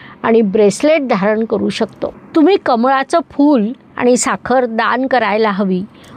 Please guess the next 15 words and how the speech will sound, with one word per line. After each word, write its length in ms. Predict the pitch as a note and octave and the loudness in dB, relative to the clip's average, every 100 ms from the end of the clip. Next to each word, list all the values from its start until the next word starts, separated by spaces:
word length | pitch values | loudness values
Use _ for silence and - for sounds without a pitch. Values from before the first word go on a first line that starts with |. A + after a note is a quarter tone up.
| - | -6
ओम 460 | - D4 D4+ E4 E4 | 0 4 4 4 2
श्रीं 340 | - C4+ C4+ | 0 0 2
महालक्ष्मे 1120 | C#4 C#4 B3+ G#3+ A#3+ A#3+ A3+ - B3 B3+ C#4+ | 2 2 0 0 0 0 0 -2 0 2 2
नमः 680 | C#4 B3+ A3 G#3 F#3 A#3 G3+ | 0 0 0 0 0 -2 -2
या 240 | C#4 C4+ B3 | -4 -2 -2
मंत्राचा 580 | A#3 G#3 A3+ A3+ G3+ A#3+ | -4 -4 -4 -4 -2 -2
जप 260 | G#3+ A3 A3 | 0 0 -2
करावा. 400 | A3+ F#3+ F3+ F3+ F#3 - - - - - - - - | -2 0 0 -4 -6 -16 -20 -20 -20 -20 -20 -14 -2
अ, 200 | B3+ B3 A3+ - - - - - | 2 2 0 -10 -20 -20 -10 0
पौर्णिमेला, 840 | D4 D4+ D4+ D#4+ E4 D#4+ D#4 D4+ | 2 4 4 2 2 2 2 -2
कोजागिरी 640 | - B3+ G#3 A#3 A#3 C#4 | 0 0 0 -2 -2 -2
पौर्णिमेला 680 | C#4 C4+ A3+ A#3 A#3+ A#3 B3 | 0 0 0 0 0 0 2
लक्ष्मीपूजन 760 | A#3 G3+ - C#4+ C4 C4+ B3+ B3+ | 0 -2 -2 0 0 0 0 0
करायला 420 | A3 G#3+ G3+ G#3+ | -2 -2 0 0
हवं, 400 | F#3 B3 F#3 | 0 2 0